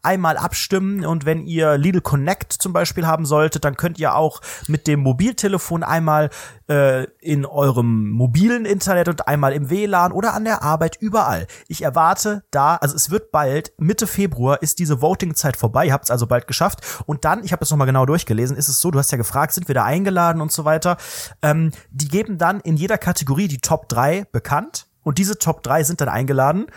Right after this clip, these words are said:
und, äh, davon wird dann jemand Ende März dann prämiert. Und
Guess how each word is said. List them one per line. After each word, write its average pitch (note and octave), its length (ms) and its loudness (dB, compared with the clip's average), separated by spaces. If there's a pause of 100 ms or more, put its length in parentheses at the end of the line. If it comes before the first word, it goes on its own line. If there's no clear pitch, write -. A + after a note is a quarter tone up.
(320)
und, D3+ 400 0
äh, C#3 180 2
davon F#3 600 -2 (220)
wird D#3+ 200 0
dann D#3+ 140 2
jemand D3 400 0
Ende C#3+ 240 2
März C#3+ 760 0
dann C3+ 260 0
prämiert. C#3 560 2
Und C3 240 -2